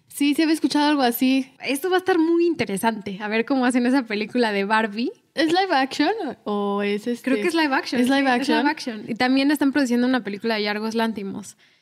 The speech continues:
Speaker 2: que es el director de The Favourite. Entonces vienen buenas cosas para Lucky Chap Productions.
Speaker 1: Sí, sí. Hay muchas películas con las que estamos emocionadas.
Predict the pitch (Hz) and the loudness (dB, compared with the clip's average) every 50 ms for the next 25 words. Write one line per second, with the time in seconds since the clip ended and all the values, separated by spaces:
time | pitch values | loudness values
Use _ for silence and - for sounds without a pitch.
0 | _ _ _ _ - - 214 202 226 226 220 208 196 190 196 - 202 202 208 214 | _ _ _ _ -8 -6 -2 2 2 2 2 2 0 -2 -2 -4 -4 -4 -2 0
1 | 208 196 185 - 202 190 185 170 - - - 185 - - - - _ - - - | 0 0 2 4 4 4 4 2 0 -4 -8 -12 -16 -18 -20 -20 _ -12 -12 -8
2 | - 240 254 311 339 302 320 320 311 330 311 320 302 311 311 - - 359 339 - | -6 -4 -2 -2 0 0 0 2 2 2 2 0 0 -2 -2 -2 -4 -4 -4 -4
3 | 233 208 - - 226 220 208 208 202 196 - - - - 214 214 214 - - - | -6 -8 -6 -6 -6 -2 0 0 0 0 -4 -8 -8 -8 -8 -6 -6 -8 -10 -8
4 | - 214 190 - - - 202 202 196 - - - - - - - - - - - | -8 -8 -10 -10 -10 -8 -8 -8 -8 -8 -10 -10 -10 -12 -14 -16 -16 -16 -16 -20
5 | - _ _ _ _ _ - - - 247 247 254 262 254 247 226 214 214 - 226 | -20 _ _ _ _ _ -10 -4 0 2 2 2 2 2 0 0 -2 0 0 0
6 | 226 220 208 214 _ _ _ _ _ _ - 240 262 277 285 302 269 254 233 226 | 0 0 -4 -6 _ _ _ _ _ _ -4 0 0 2 2 2 2 2 0 2
7 | 220 233 233 226 226 190 185 - - - 196 196 196 202 208 196 185 185 - - | 2 0 0 2 0 -2 -2 -4 -4 -2 0 0 2 2 2 0 0 -2 -2 -4
8 | 175 175 180 175 180 185 190 - - - | -4 -4 -4 -4 -6 -8 -12 -16 -20 -20